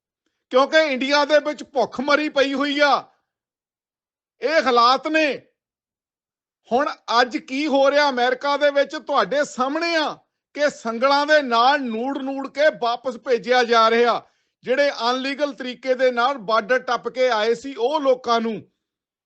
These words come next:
ਪਰ ਜਿੰਨੇ ਵੀ ਪੋਲੀਟੀਕਲ ਗੁੰਡੇ ਨੇ ਅਲੱਗ-ਅਲੱਗ ਮੁਲਕਾਂ ਦੇ,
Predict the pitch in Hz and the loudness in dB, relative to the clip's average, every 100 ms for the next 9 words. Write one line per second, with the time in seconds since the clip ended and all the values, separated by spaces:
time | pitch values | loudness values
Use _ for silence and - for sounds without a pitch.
0 | _ _ _ _ _ _ _ _ - 262 | _ _ _ _ _ _ _ _ 0 0
1 | 294 185 - 196 226 277 302 320 320 277 | 0 -8 -12 -8 -4 -2 -2 -2 -6 -8
2 | 285 320 311 285 285 185 208 220 269 277 | -8 -8 -6 -4 -4 -4 -8 2 4 4
3 | 294 254 151 _ _ _ - 190 294 311 | 2 -4 -8 _ _ _ -4 0 0 2
4 | 302 302 294 226 240 240 - 277 285 262 | 0 0 -2 -2 -2 -2 -4 -2 4 4
5 | 196 | 2